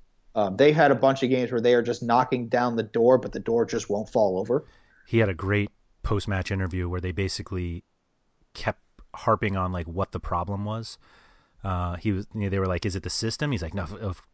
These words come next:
Speaker 2: of course it's not the system," which se-, is, like, such a ballsy question to ask some, like, a manager,
Speaker 1: Yeah.
Speaker 2: particularly him. Like, we've s-, he's
Speaker 1: Well,
Speaker 2: obviously
Speaker 1: so,
Speaker 2: had
Speaker 1: yeah,
Speaker 2: some
Speaker 1: reporters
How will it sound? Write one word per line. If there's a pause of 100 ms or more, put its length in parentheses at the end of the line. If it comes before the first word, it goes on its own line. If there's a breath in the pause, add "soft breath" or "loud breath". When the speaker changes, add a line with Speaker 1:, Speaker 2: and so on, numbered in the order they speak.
(220)
Speaker 2:
of
course
it's
not
the
system,"
which
se-,
is,
like,
such
a
ballsy
question
to
ask
some,
like,
a (320)
manager,
Speaker 1:
Yeah. (580 soft breath)
Speaker 2:
particularly (680)
him. (160)
Like,
we've
s-,
he's (100)
Speaker 1:
Well,
Speaker 2:
obviously
Speaker 1:
so,
Speaker 2:
had
Speaker 1:
yeah, (240)
Speaker 2:
some
Speaker 1:
reporters